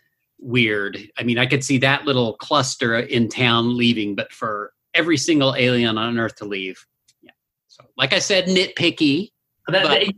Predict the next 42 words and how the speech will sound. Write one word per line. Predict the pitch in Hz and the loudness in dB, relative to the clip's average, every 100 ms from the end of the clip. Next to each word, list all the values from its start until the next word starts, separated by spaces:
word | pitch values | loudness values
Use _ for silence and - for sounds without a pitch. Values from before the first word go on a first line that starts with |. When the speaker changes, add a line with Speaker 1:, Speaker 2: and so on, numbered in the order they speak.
| - | -6
Speaker 2:
that | 202 240 226 | -2 0 0
actually | 208 - 175 | -2 -2 0
happens | 156 170 165 139 | 0 0 0 0
in | 131 | 0
a | 117 | 2
lot | 123 117 | 2 2
of | 110 | 0
other | 107 | -4
sci-fi | 101 110 104 104 104 98 | -2 0 0 2 0 0
movies, | 101 95 95 - | -2 -2 -4 -2
right? | 104 104 101 101 | 0 4 4 4
I | 98 | 2
mean, | 98 98 | 0 0
when | 98 | 0
they, | 98 101 92 | 2 2 0
when, | 104 98 95 - _ _ _ 123 | 0 0 -2 -12 _ _ _ -4
when | 120 | -2
you | 117 | 0
think | 127 131 | 2 2
about, | 110 107 104 - | 2 2 0 0
like, | 107 104 98 _ _ _ _ _ 156 | 2 2 0 _ _ _ _ _ -2
War | 120 117 | 0 2
of | 107 | 2
the | |
Worlds, | 101 104 107 104 - | 0 2 2 0 -2
for | 104 | -4
example, | 95 95 95 95 95 92 | -2 2 2 2 0 0
you | 92 | 0
know, | 95 92 95 | 0 2 2
it's | 92 | 2
like | 95 101 | -2 -2
it's | 95 | -4
one | 101 104 101 | 0 0 2
little | 98 90 | -2 -2
pocket. | - 101 98 95 90 - _ - | 2 2 4 2 0 -6 _ -10
You | 113 110 | -8 0
try | 120 | 2
to | 107 | 4
visualize, | 107 104 107 98 92 | 2 2 4 4 2
well, | 98 95 - | 0 0 0
you | 104 | 0
know, | 95 92 90 95 | 2 0 -2 -8